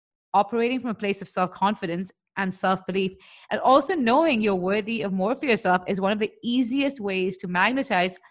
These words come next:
abundance into your life, including those dollar bills. Whew, guys, I feel like this might be potentially one of the longest solo episodes I've recorded. And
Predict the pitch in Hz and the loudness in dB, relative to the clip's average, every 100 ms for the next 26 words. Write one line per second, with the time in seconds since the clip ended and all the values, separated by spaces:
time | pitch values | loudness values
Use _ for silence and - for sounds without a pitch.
0 | _ _ - - _ 208 202 196 202 202 | _ _ -20 -20 _ 0 2 2 -2 -8
1 | - 202 180 190 170 156 170 - - 208 | -8 -10 -6 -4 -4 -4 -6 -12 -8 -8
2 | 185 - 311 294 202 220 - - 175 185 | -6 0 2 4 2 -2 -10 -10 -4 -4
3 | 185 - 165 180 170 175 165 160 156 175 | -4 -10 -8 -4 -2 -2 -6 -6 -8 -8
4 | - - _ _ _ _ _ _ _ _ | -14 -20 _ _ _ _ _ _ _ _
5 | - 415 359 190 165 233 269 185 180 202 | 8 10 10 6 6 6 8 6 2 0
6 | 240 269 254 196 202 233 349 359 - 285 | 2 2 0 0 4 6 6 2 -2 6
7 | 349 359 330 370 359 - 277 320 247 247 | 8 10 8 6 4 2 2 0 -2 0
8 | 226 226 202 202 226 247 - 233 285 226 | 2 2 4 4 2 -2 2 4 6 4
9 | 185 185 185 180 202 - - 190 180 185 | 2 0 -2 -2 -4 -6 -4 -2 -2 -6
10 | - 185 - 196 196 170 _ _ _ _ | -8 -12 -8 -6 -6 -10 _ _ _ _
11 | _ _ _ - 247 247 247 240 233 | _ _ _ -2 0 0 -2 -4 -8